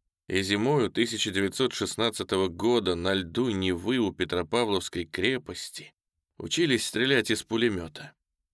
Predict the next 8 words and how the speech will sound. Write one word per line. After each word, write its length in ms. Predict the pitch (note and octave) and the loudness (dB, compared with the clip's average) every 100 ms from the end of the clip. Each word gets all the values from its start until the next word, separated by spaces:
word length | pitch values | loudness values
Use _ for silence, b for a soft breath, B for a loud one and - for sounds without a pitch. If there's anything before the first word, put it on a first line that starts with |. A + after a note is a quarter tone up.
| - | -8
Потом 340 | G2 F#3 F#3+ | -6 -4 -4
при 160 | E3+ E3 | 0 2
Временном 640 | A#2 A#2 A#2 A2+ G#2+ G2+ | 4 4 4 2 0 -2
правительстве, 1120 | G2 G#2 G2 G2 F#2 F#2+ E2+ - - F2 - - _ | 0 0 2 2 0 -2 -4 -6 -8 -10 -10 -14 _
во 180 | - C3 | -2 0
время 260 | D#3 D3 C3 | 2 2 2
Великой 440 | C3 D3 C3+ C3 | 2 2 2 2
Бескровной, 920 | A#2 C3 - D#3+ C3+ D#2+ B1+ - - | 0 -2 0 0 0 -2 -6 -18 -20